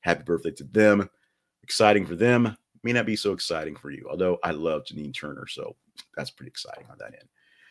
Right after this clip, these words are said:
Today is also microwave oven day. Not the day the microwave oven was necessarily built, but a day,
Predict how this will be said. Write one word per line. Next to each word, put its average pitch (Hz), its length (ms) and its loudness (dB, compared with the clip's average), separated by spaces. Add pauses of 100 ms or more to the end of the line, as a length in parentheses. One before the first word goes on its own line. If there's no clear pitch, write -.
Today 127 160 12
is 131 140 12
also 123 280 8
microwave 107 520 6
oven 85 560 -2
day. - 340 -2 (280)
Not 135 280 8
the 165 80 2
day 135 200 10
the 120 80 6
microwave 107 340 4
oven 98 160 6
was 87 160 -4
necessarily 87 420 -4
built, 98 400 2
but 90 120 0
a 85 40 -6
day, 117 380 4